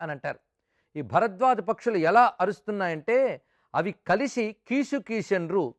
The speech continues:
కీచు కీచుమని మాట్లాడుకుంటూ ఉన్నాయి. ఆ ధ్వనులు నువ్వు వినలేదా ఓ గోపిక అంటున్నారు. ఇక్కడ ఈ గోపికకి మూడు సంబోధనలు ఉన్నాయి. పేయు పెణ్ణే,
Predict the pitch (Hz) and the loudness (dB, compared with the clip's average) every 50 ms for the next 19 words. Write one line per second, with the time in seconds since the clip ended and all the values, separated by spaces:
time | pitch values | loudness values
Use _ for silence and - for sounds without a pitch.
0 | _ _ - 247 262 208 - 262 - - 247 277 269 - 277 269 233 208 196 214 | _ _ -6 -6 -4 -4 -6 -8 -6 -4 -4 -4 -4 -2 -2 0 0 0 0 -2
1 | 269 302 _ _ _ _ _ - 131 151 196 214 - - - - 302 240 - 190 | -6 -8 _ _ _ _ _ -8 -4 -2 -2 -2 0 2 4 4 4 2 -2 -6
2 | 160 - 170 143 139 160 180 156 117 _ _ _ _ - 139 156 160 127 110 127 | -6 -4 -4 -4 -2 -4 -4 -6 -8 _ _ _ _ -4 -2 -2 -2 0 -2 -2
3 | 175 226 269 277 247 202 190 165 131 143 147 185 196 175 160 143 131 147 180 160 | 0 0 -2 -2 -2 -4 -4 -2 -2 -2 0 0 0 2 2 2 2 2 0 0
4 | 117 - _ _ _ _ - 156 151 156 131 120 147 156 - 151 - - 175 180 | -2 -6 _ _ _ _ -4 -2 -2 -2 0 -2 -4 -4 -6 -6 -4 0 0 0
5 | 160 - _ _ _ _ _ _ _ - 143 135 - 127 127 120 - _ _ _ | 0 -2 _ _ _ _ _ _ _ -16 -16 -14 -14 -14 -14 -16 -18 _ _ _
6 | _ _ _ _ _ _ - 175 - - 285 269 254 185 175 170 156 190 214 156 | _ _ _ _ _ _ -16 -12 -6 -2 2 2 4 4 2 0 -2 -6 -6 -2
7 | 117 180 233 262 - 277 196 _ - 160 147 160 - _ _ _ _ - 143 151 | 0 2 2 2 0 -4 -10 _ -6 -6 -6 -6 -8 _ _ _ _ -10 -6 -2
8 | 202 240 247 - 160 - 180 196 196 220 226 196 190 175 156 139 135 127 - _ | -2 0 0 -2 -2 -4 -2 2 4 4 4 4 2 -2 -4 -6 -8 -12 -16 _
9 | _ _ _ _ _ _ _ _ _ - 185 220 254 262 247 - _ _ - 202 | _ _ _ _ _ _ _ _ _ 4 6 6 6 6 2 -4 _ _ 0 0
10 | 196 185 175 180 220 269 294 - | 2 2 0 0 -2 -2 -6 -10